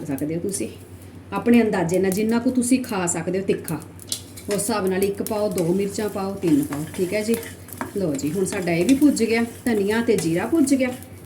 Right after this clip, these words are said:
ਠੀਕ ਹੈ। ਇਸੇ ਤਰ੍ਹਾਂ ਹੀ ਹੁਣ ਆਪਾਂ ਆਪਣੀਆਂ ਪਾ ਲੈਣੀਆਂ ਇਹਦੇ ਵਿੱਚ ਕਾਲੀਆਂ ਮਿਰਚਾਂ। ਕਾਲੀਆਂ ਮਿਰਚਾਂ ਵੀ ਪਾ ਲੈਣੀਆਂ।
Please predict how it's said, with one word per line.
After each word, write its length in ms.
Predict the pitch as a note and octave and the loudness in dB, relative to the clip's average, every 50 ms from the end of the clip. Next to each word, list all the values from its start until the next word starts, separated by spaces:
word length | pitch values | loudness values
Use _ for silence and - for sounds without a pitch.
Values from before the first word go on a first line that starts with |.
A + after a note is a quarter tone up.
| - - - | -14 -10 -10
ਠੀਕ 180 | A#3 A#3 C4+ | -6 0 2
ਹੈ। 60 | C#4 C#4 C4+ C4+ - - - - - - - - - - - | 2 2 2 0 -2 -2 0 0 0 -2 -6 -10 -14 -10 -6
ਇਸੇ 260 | - G#3 G3+ - A3 | -6 -4 -2 -2 -2
ਤਰ੍ਹਾਂ 200 | F#3+ - F#3+ G3 | -2 -2 -2 -2
ਹੀ 80 | G3+ G#3+ | 0 0
ਹੁਣ 160 | G#3+ G#3 F3+ | 0 -2 -2
ਆਪਾਂ 220 | E3 D#3 - F3+ | -2 -4 -4 -6
ਆਪਣੀਆਂ 300 | F3 F3 F#3+ F#3+ F3+ F3+ | -4 -2 0 0 2 0
ਪਾ 160 | - - E3+ D#3 | 0 -2 -2 0
ਲੈਣੀਆਂ 320 | D3+ D#3+ D#3+ F3 F3 F3 | 0 2 2 2 4 2
ਇਹਦੇ 120 | E3 F3 E3+ | 2 2 0
ਵਿੱਚ 280 | E3+ D#3 D#3+ - B3 B3 - - - - - - - - - - - - - | 0 -2 -2 -2 -6 -6 -6 -8 -12 -12 -12 -18 -18 -18 -18 -20 -14 -8 -4
ਕਾਲੀਆਂ 380 | G#3 F#3 F3+ F3 E3+ F3+ G#3 A#3+ | -2 0 0 2 2 4 4 4
ਮਿਰਚਾਂ। 400 | A#3+ G#3 F3+ E3+ - - D#3 - - - - - - - - - - - - - - - - - | 4 4 4 2 0 -4 -4 -4 -6 -8 -12 -14 -16 -18 -18 -18 -20 -20 -18 -16 -16 -16 -12 -8
ਕਾਲੀਆਂ 320 | G3 F3+ F3+ F3+ F#3+ G3+ | -4 -2 -2 0 0 2
ਮਿਰਚਾਂ 300 | G3 F#3+ D#3 - - A3 A#3 | 2 2 0 0 0 0 2
ਵੀ 100 | C4+ C#4 | 2 2
ਪਾ 160 | C4+ C#4 B3+ | 2 2 0
ਲੈਣੀਆਂ। 380 | A#3+ A#3+ B3 B3 B3+ B3+ C4 | 2 2 0 2 2 0 0